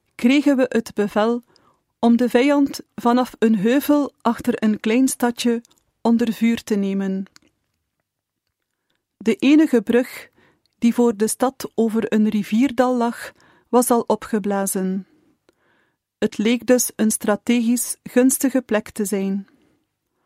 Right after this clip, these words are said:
Toen de inwoners bemerkten dat wij onze stellingen opbouwden, vluchtten ze in zuidelijke richting naar de bergen. Ik zag alleen nog enkele ouderen en zieken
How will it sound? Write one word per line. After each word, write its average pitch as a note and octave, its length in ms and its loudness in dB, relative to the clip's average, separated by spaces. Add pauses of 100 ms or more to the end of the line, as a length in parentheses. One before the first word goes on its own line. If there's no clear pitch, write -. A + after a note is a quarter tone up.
(960)
Toen A#3+ 180 4
de A#3 120 2
inwoners C#4+ 580 4
bemerkten A#3 760 -2 (280)
dat A#3 180 -2
wij A#3 200 2
onze A3+ 260 0
stellingen A#3+ 560 0
opbouwden, A3 720 0 (580)
vluchtten C#4 560 2
ze C4 200 2
in A3 200 0
zuidelijke B3 580 0
richting A3+ 680 -2
naar A3 260 -2
de G#3+ 120 -2
bergen. G3 600 -4 (1700)
Ik G#3+ 140 -6
zag - 320 0
alleen A3+ 460 4
nog A#3+ 200 0
enkele A#3 480 2
ouderen B3+ 580 2
en G3+ 200 -2
zieken C4+ 540 0